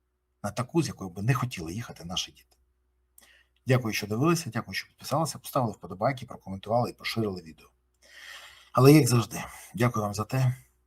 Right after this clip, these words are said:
і закликаю всіх допомагати З С У. Донатьте на З С У, приєднуйтесь до З С У.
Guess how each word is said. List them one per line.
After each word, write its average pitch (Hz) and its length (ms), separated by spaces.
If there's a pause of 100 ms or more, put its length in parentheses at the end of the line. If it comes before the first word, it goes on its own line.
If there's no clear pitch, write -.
(420)
і 131 80
закликаю 123 560
всіх - 480
допомагати 107 600
З 92 80
С - 180
У. - 160 (280)
Донатьте 135 440
на 90 100
З 85 40
С - 200
У, - 60 (240)
приєднуйтесь 131 560
до - 60
З - 120
С - 160
У. - 120